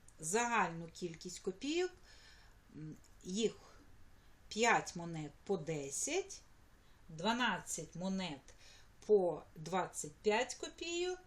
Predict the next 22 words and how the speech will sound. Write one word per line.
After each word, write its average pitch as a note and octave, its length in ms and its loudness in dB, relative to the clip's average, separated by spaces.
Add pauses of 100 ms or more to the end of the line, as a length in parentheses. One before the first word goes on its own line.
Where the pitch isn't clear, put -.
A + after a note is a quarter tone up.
(180)
і, B3+ 260 -2 (1080)
е, E3 140 -8
три C4 240 2
монети B3 480 0
по A#3+ 140 -4
гривні. B2+ 600 -6
Це D4 200 4
загальна A3 420 0
кількість - 480 -12
монет. C3 300 -10 (100)
Знизу E4+ 580 2 (580)
рахуємо A#3+ 540 2
кількість G3+ 500 -2
монет, F#3 500 0
номінал A3 720 0
менший G#3 520 0
за G#3 160 0
п'ятдесят. F#3+ 760 -6
А A#3 120 2
це F3+ 400 -2 (680)
десять F#3+ 560 2
копійок, B3 640 -4